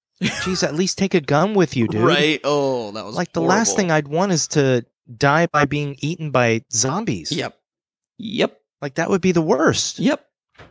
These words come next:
Speaker 1: Yep. I get how heroic
Speaker 2: I
Speaker 1: his actions were, but yeah, y-, y-, you didn't need to. Yeah, if he had a gun or something, would have been a
Speaker 2: Yeah.
Speaker 1: lot faster, but that was
Speaker 2: Oh,
Speaker 1: horrible.
Speaker 2: man.
Speaker 1: Ugh.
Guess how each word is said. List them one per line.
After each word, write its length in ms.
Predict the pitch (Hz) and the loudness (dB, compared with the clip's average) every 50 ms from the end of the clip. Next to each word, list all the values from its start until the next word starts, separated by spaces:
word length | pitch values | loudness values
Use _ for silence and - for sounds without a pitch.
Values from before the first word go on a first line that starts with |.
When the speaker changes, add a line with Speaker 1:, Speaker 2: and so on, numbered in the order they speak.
| _ _ _ _ _ _ _ _ _ - | _ _ _ _ _ _ _ _ _ -8
Speaker 1:
Yep. 180 | 135 139 - _ _ - | -8 -8 -8 _ _ 0
I 80 | 139 147 | 0 2
get 180 | 151 202 208 233 | 2 2 2 2
how 160 | 247 214 202 | 2 2 4
heroic 500 | 208 202 180 160 143 139 131 135 135 - | 4 4 4 4 4 4 2 0 -2 -2
Speaker 2:
I 20 | 147 | -2
Speaker 1:
his 200 | 139 135 135 135 | -2 -2 -2 -4
actions 480 | - 117 110 107 - - - - 127 151 | -4 -2 -2 -4 -4 -8 -10 -10 -8 -8
were, 120 | 131 123 | -8 -8
but 140 | 120 - - | -8 -6 -2
yeah, 320 | 139 139 127 104 92 95 - | 0 2 2 2 2 -2 -4
y-, 180 | - 147 135 - | -8 -12 -12 -14
y-, 140 | - - - - | -16 -20 -20 -16
you 140 | 170 175 175 | -12 -6 -2
didn't 220 | 165 147 131 113 | 0 0 0 0
need 100 | 113 101 - | -2 -6 -6
to. 120 | - 104 - _ _ _ _ _ _ _ - | -8 -12 -14 _ _ _ _ _ _ _ -4
Yeah, 160 | 139 113 - | -4 -4 -4
if 100 | - - | -4 -6
he 60 | 170 | -4
had 120 | 165 160 147 | -2 0 0
a 60 | 143 | 0
gun 280 | 127 127 120 120 123 123 | -2 -2 -4 -4 -6 -8
or 60 | 123 | -8
something, 600 | - - 107 117 - - 110 113 110 107 - - _ _ _ _ - - - - _ _ _ _ _ _ _ _ _ _ - | -6 -6 -6 -6 -6 -6 -4 -4 -4 -4 -8 -10 _ _ _ _ -20 -20 -20 -20 _ _ _ _ _ _ _ _ _ _ -6
would 100 | 131 127 | -4 0
have 60 | 127 | 2
been 100 | 131 123 | 2 4
a 40 | 120 | 4
Speaker 2:
Yeah. 160 | 190 185 156 | 4 4 2
Speaker 1:
lot 80 | 117 101 | 2 0
faster, 440 | - 78 57 - - - - - 90 | -2 -4 -4 -2 -4 -6 -8 -8 -6
but 220 | - 82 - - | -6 -8 -6 0
that 180 | 120 123 110 78 | 0 2 2 2
was 200 | 85 95 120 - | 0 -4 -6 -4
Speaker 2:
Oh, 20 | - 147 165 160 135 | 0 2 4 4 4
Speaker 1:
horrible. 180 | 113 92 98 | 2 0 0
Speaker 2:
man. 340 | 120 156 180 175 147 107 87 - | 2 2 4 4 4 2 0 -4
Speaker 1:
Ugh. 340 | 135 110 - - - - | -6 -8 -8 -10 -14 -20